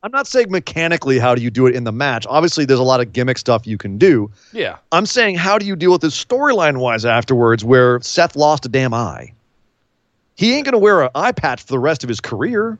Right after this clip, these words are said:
Speaker 2: No, no, I, I don't think so.
Speaker 1: We just, one day he has an eyeball. He's like, "Oh, yeah, it's a fake eyeball," and we never speak about this again.
Speaker 2: No, it's, it
Speaker 1: It's
Speaker 2: could pu-, totally pull a Thor. Spoiler alert. And
Speaker 1: That's what I
Speaker 2: give,
Speaker 1: just said.
Speaker 2: gi-, give him a glass eye.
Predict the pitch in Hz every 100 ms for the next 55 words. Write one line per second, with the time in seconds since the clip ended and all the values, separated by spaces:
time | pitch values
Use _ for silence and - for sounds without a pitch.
0 | _ 120 123 156 233 262 _ _ - 110
1 | 135 180 233 _ _ _ _ _ 101 143
2 | 160 120 185 175 208 - 104 131 _ _
3 | _ _ - 180 135 170 185 180 170 170
4 | 170 135 151 151 151 151 143 156 170 156
5 | 135 135 165 165 160 117 165 151 139 147
6 | 127 104 127 131 143 139 - 147 131 139
7 | 127 120 110 131 220 - _ _ - 214
8 | 226 220 - 202 196 165 208 202 202 208
9 | 190 202 214 - 220 220 104 - - 180
10 | 185 185 147 135 139 185 175 165 175 247
11 | 269 262 170 311 294 147 - _ 175 180
12 | 185 202 208 - 107 73